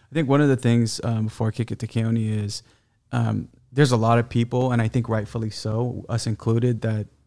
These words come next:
they're, they're feeling, again, back to that point of instability, uncertainty. And so there's a certain level of fear, anxiety, stress. But, but this time of quarantine and this time of pandemic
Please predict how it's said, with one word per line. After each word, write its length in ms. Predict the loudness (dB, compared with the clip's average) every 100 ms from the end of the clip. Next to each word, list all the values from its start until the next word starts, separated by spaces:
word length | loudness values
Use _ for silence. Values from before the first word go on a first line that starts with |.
| -8
they're, 160 | -6
they're 180 | -6 -8
feeling, 600 | -8 -2 0 0 0 -4 _ _ _ _ _
again, 300 | -2 0 0
back 300 | -2 -4 -4
to 80 | -6
that 160 | -10 -4
point 180 | -2
of 80 | 0
instability, 680 | -2 -4 -4 -2 0 0 -2
uncertainty. 800 | -2 -4 -4 -4 -2 -2 -2 -4 -10 _ _
And 100 | -6
so 80 | -2
there's 180 | 0 0
a 40 |
certain 280 | -2 -4 -4
level 240 | -4 -2
of 80 | -4
fear, 340 | -4 -4 -2 -2
anxiety, 500 | -2 -2 -2 -2 -4
stress. 520 | -2 0 2 0 -6 -12 _ _ _ _ _ _ _
But, 200 | -2 -2 -2 _
but 140 | -4 -4 -8 _ _
this 240 | 0 0 -2
time 480 | 0 4 4 2
of 580 | 0 -2 -2 0 -2 -6 _ _ _ _ _ _ _ _ _ _ _ _ -20 _
quarantine 840 | 0 4 4 2 0 -4 -4 -8
and 120 | -6 -4
this 140 | -4
time 340 | -2 0 0
of 280 | -2 -4 -6
pandemic 680 | -6 -4 -4 -2 -2 -4 -10